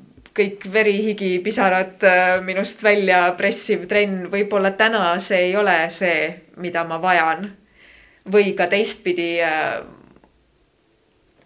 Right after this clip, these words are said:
ma ei tea, oskus kuulatada, et, äh, ma olen väsinud, ma tahaks, äh, terve selle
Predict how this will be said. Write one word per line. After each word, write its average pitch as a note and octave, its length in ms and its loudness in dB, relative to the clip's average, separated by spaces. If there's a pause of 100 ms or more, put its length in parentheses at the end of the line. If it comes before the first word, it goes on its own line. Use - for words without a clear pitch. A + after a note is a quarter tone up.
(400)
ma E3 100 -12
ei D#3+ 60 -12
tea, F3+ 200 0
oskus F3 320 -6
kuulatada, E3+ 600 -4
et, D#3+ 260 -10
äh, E3 320 -4 (340)
ma F3+ 100 -8
olen F3+ 140 -4
väsinud, F#3+ 400 -2
ma E3 240 -2
tahaks, E3+ 460 -6
äh, D#3+ 440 -4
terve F3 240 -2
selle D#3+ 380 -4